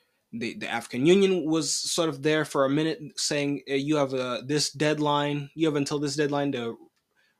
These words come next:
reinstate the president." That passed. And ultimately, Niger managed to call everyone's bluff. Uh, the French ambassador didn't wanna leave the embassy. Um, there was a standoff there. Eventually, he left.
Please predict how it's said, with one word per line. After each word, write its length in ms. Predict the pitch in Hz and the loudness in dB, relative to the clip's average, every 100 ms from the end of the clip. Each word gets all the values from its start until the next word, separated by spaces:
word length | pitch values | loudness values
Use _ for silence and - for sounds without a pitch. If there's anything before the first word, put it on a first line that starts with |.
| 131 | -2
reinstate 640 | 135 156 156 143 151 139 | 4 4 4 0 -2 -2
the 40 | |
president." 540 | - 170 160 156 160 123 | -2 -2 -2 -4 -4 2
That 220 | 139 139 | 0 0
passed. 380 | 135 131 135 - _ _ _ _ _ | -4 -4 -6 -10 _ _ _ _ _
And 320 | 139 139 143 139 | -2 0 0 4
ultimately, 480 | 214 226 202 175 180 | 2 4 -2 0 0
Niger 480 | 170 165 147 151 151 | 2 2 2 0 0
managed 340 | 143 139 131 | -2 -2 -6
to 60 | 131 | -8
call 260 | - 123 | -8 -6
everyone's 360 | 117 113 104 110 | -6 -8 -8 -4
bluff. 520 | 139 175 175 - - _ _ _ 127 | 2 4 4 -4 -18 _ _ _ -6
Uh, 140 | 127 | -4
the 120 | 123 | -4
French 320 | - 160 147 | -2 0 2
ambassador 560 | 147 131 151 160 - 156 | 0 0 0 0 0 -2
didn't 240 | 143 139 | 0 2
wanna 220 | 139 131 131 | 0 -2 0
leave 240 | 135 131 | 2 2
the 140 | 120 135 | -2 -2
embassy. 640 | 175 170 - 165 156 151 _ _ _ | 0 0 0 0 -2 -4 _ _ _
Um, 560 | 117 107 104 101 101 104 | -6 -2 -2 -4 -10 -10
there 140 | 120 | -6
was 100 | 120 | -6
a 40 | 110 | -4
standoff 460 | - 147 131 117 | -2 0 0 -2
there. 240 | 131 156 151 | 0 2 2
Eventually, 440 | 127 135 - 120 | 2 0 0 -4
he 220 | 113 165 | -4 0
left. 420 | 151 135 135 - | 4 4 2 -2